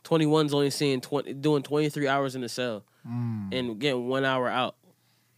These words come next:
Speaker 1: every day.
Speaker 2: That's how it is for the first month. Or
Speaker 1: Bruh.
Speaker 2: first week, I think. First month, first week. First time in. I mean, not first time in, but first go, go through.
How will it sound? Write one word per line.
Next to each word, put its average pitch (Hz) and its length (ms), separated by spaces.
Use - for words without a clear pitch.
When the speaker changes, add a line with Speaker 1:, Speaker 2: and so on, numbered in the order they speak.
Speaker 1:
every 151 280
day. 131 380
Speaker 2:
That's 127 160
how 147 160
it 151 60
is 160 120
for 160 120
the 143 60
first 151 260
month. 175 360
Or 139 100
Speaker 1:
Bruh. 165 140
Speaker 2:
first 143 220
week, 156 160
I 127 80
think. 120 260
First 131 280
month, 131 220
first 120 240
week. 135 180
First 156 300
time 143 260
in. 135 360
I 160 60
mean, 175 100
not 165 160
first 151 200
time 143 200
in, 135 100
but 120 160
first 131 500
go, 120 340
go 120 200
through. 117 500